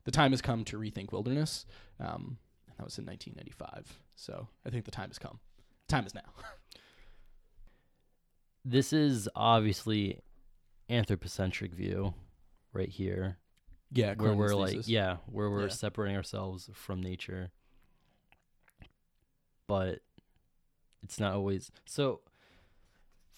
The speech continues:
Speaker 2: okay, so f-, for, for this thesis to work, when do you think that, do you think he thought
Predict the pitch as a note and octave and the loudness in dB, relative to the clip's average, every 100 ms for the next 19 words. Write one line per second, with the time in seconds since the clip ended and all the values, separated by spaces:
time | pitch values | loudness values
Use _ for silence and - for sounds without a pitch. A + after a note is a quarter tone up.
0 | - - - A2 - - B2 - - - | -10 -4 0 0 -2 -2 -2 -4 -14 -10
1 | - C#3+ - - D3 D#3 - - B2+ - | 0 0 2 2 2 0 -4 -2 0 0
2 | C#3 - - A2+ F#2+ G2 G#2+ B2 - - | -2 -2 -2 -2 0 0 0 -2 -8 -18
3 | - - _ G#2 A2 A2 A#2 A2 - _ | -20 -20 _ -2 2 4 2 0 -6 _
4 | _ - - G#2 A2+ A#2 D3 C#3+ - A#2+ | _ -20 -14 -4 -2 0 0 0 4 6
5 | A2+ - _ _ _ _ _ _ _ _ | 6 2 _ _ _ _ _ _ _ _
6 | _ _ _ _ _ _ B2+ C3 E3+ E3+ | _ _ _ _ _ _ -2 0 2 0
7 | F#3+ E3 - A#2+ A#2 A#2+ | -2 -6 2 6 6 6